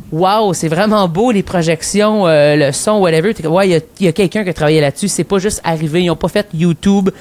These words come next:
puis ils ont fait play, là, tu sais, c'est, <laughs> on, c'est vraiment ailleurs. Il y a beaucoup de travail. Euh, fait que peut-être de, de, d'analyser un peu le,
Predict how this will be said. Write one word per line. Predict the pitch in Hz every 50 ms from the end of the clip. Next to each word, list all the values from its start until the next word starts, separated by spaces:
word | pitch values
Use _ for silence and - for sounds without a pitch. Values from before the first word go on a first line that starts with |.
| - - - - - -
puis | - 165
ils | 165
ont | 151
fait | - 156 143 - _
play, | - 170 180 190 185
là, | 165 147 147
tu | -
sais, | - 170
c'est, | 170 - - 151 -
<laughs> | -
on, | 147 139
c'est | 135 - - - 196
vraiment | 165 156 156 151 170 180 180 -
ailleurs. | 156 165 160 160 156 160 165 175 175 170 156 - - - - -
Il | -
y | 160
a | 156
beaucoup | 160 170 - -
de | 196 -
travail. | - - 170 156 151 160 160 165 170 175 180 - - - - - - - -
Euh, | 147 139 139 131 131 131
fait | - - 143 139
que | - 160
peut-être | 147 - 180 - 277 277
de, | 202 180 -
de, | 156 151 165 156
d'analyser | 147 165 180 214 247 247 233 220 202 285 339
un | 294 180 156
peu | - 247 262
le, | 190 165 139 139